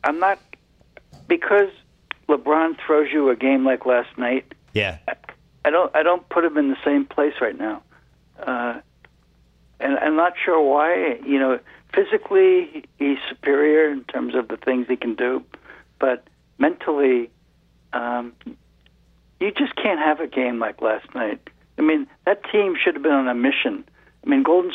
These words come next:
Speaker 1: State had just won the eleventh in a row in the playoffs.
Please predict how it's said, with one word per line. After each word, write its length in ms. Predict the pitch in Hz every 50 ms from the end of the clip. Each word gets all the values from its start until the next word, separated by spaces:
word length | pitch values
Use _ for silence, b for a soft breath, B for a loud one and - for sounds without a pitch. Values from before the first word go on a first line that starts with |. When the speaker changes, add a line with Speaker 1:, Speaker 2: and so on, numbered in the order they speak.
| -
Speaker 1:
State 220 | - - 165 165 156
had 160 | 151 127 -
just 260 | - 156 143 - -
won 200 | 147 143 143 143
the 100 | 139 131
eleventh 420 | 120 117 123 123 123 139 127 - -
in 80 | 123
a 60 | 117
row 380 | 113 117 120 120 120 120 120 117 - - -
in 100 | - 139
the 80 | 127 110
playoffs. 500 | - - - 120 120 120 120 123 123